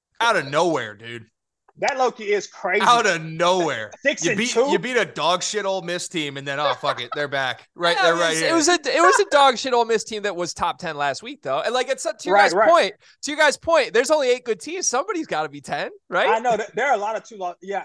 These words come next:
Speaker 2: you're right. You're right. I'm, I'm, I'm looking down. I think that, I think L S U, the brand, it, it fits. It fits. All right, let's leave them there. Here's the
Speaker 1: <laughs>
Speaker 2: scenario. Is, okay, Tennessee and Georgia on the same side, right? Whoever wins this game, in my book, I'm bet money,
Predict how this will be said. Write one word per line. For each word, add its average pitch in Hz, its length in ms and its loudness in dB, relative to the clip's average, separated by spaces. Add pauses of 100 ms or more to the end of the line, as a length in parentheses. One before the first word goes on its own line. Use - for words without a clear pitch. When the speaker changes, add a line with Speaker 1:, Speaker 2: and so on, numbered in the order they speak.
Speaker 2:
you're 220 160 -10
right. 190 280 0
You're 233 140 -14
right. 190 120 -2
I'm, 214 120 -10
I'm, 208 180 -8
I'm 226 140 -6
looking 208 240 -10
down. 175 220 -6 (200)
I 202 60 -4
think 208 220 -14
that, 175 200 -6
I 202 100 -8
think 220 140 -10
L 185 100 -2
S 170 180 -6
U, 156 120 -10
the 139 100 -20
brand, 160 340 -4 (240)
it, - 120 2
it - 300 2
fits. - 400 -4 (220)
It - 140 -10
fits. 170 220 -6
All 185 80 -2
right, 131 160 -2
let's 220 140 -6
leave 220 80 -4
them 202 80 -6
there. 147 220 -4 (260)
Here's 302 200 0
the 139 60 -10
Speaker 1:
<laughs> 208 40 -12
Speaker 2:
scenario. 160 300 -2 (580)
Is, 196 640 2 (760)
okay, 160 220 -8 (640)
Tennessee 226 320 -2
and 180 80 -6
Georgia 175 220 2
on 156 60 -6
the 147 60 -10
same 156 220 -10
side, 123 220 -8 (200)
right? 123 200 -10 (1400)
Whoever 214 200 4
wins 208 220 4
this 185 140 2
game, 175 400 0 (220)
in 185 160 -2
my 208 220 2
book, 170 240 -4
I'm 180 120 -8
bet 202 180 -4
money, 165 340 -8